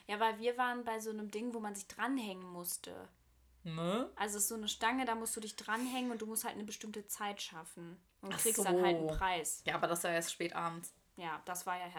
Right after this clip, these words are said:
Speaker 1: halt erst nachts. Wir waren nachts
Speaker 2: Ja, ja.
Speaker 1: dann da.
Speaker 2: Nee, morgens gibt's das.
Speaker 1: Das heißt, ihr wart im Megapark, wart ihr im,
Speaker 2: Bierkönig
Speaker 1: im
Speaker 2: und so.
Speaker 1: Bierkönig?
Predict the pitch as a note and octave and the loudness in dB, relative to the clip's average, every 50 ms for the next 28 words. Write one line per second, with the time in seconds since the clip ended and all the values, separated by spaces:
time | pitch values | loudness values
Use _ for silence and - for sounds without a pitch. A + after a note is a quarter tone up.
0 | - - - F3 E3 - - - - E3+ E3 E3 - - - - - - D3+ D3 | -8 -8 -10 -14 -14 -14 -14 -6 -4 -4 -4 -4 -6 -12 -16 -14 -12 -12 -10 -10
1 | D3 D3 D3 D#3+ E3 - - - F3+ F3 F3 F3 D#3+ E3+ E3+ - - - _ _ | -10 -10 -10 -12 -14 -14 -12 -6 -4 -2 -2 -2 -4 -4 -8 -12 -18 -20 _ _
2 | _ - - - - G#3 F#3+ G3 A3+ C4 D4+ D#4+ - - - - A3+ - - A3 | _ -20 -18 -8 -6 -4 -4 -4 -4 -6 -6 -6 -6 -8 -8 -8 -10 -10 -8 -6
3 | A3+ A3+ - - - - _ _ _ _ _ - G#3 G#3 A#3 A#3 A#3 - G3 G3+ | -4 -4 -4 -6 -8 -14 _ _ _ _ _ -8 0 2 2 2 2 0 -2 -2
4 | A#3 A#3 - A3 A3+ A3 A#3 C4+ D4 D#4+ F4 E4+ - F4+ F4+ F#4 G4 G4+ - - | -2 -2 -2 -2 -2 0 2 2 4 2 2 0 0 0 0 0 -2 -4 -8 -4
5 | - A3+ A3+ A#3 A3+ A3+ A3+ A3 G#3+ G#3+ - D#3 G#3 G#3 F3 F3 F3 F3 - F3+ | 4 6 6 6 6 4 0 0 0 -2 -4 -4 -2 2 2 2 2 2 -2 -2
6 | E3+ E3+ E3+ E3+ F3 E3 D#3+ D#3+ D#3+ D#3+ E3+ E3+ - C4 C4 C4 C#4+ D#4 F4 | -2 -2 -4 -4 -4 -4 -4 -4 -4 -4 -4 -4 -6 -6 -4 -4 -4 -4 -6